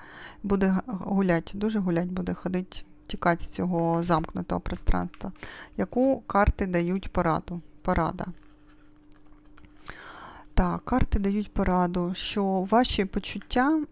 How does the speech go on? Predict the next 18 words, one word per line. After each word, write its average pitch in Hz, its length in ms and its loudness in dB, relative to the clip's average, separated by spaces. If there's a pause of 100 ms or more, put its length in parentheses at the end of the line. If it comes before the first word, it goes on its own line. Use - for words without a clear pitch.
що - 180 -2
ви 240 120 2
дуже 214 360 2
така 190 520 0
добра, 190 840 2
чуйна 196 500 0
людина, 185 760 0 (240)
з - 40 -16
глибокими 226 540 0
почуттями, 175 880 -2 (600)
але, 196 340 2
е, 180 160 -2 (800)
ваш 196 300 4
партнер 254 600 2
втратив 202 600 6
до 185 100 2
вас 185 340 2
інтерес. 180 680 -2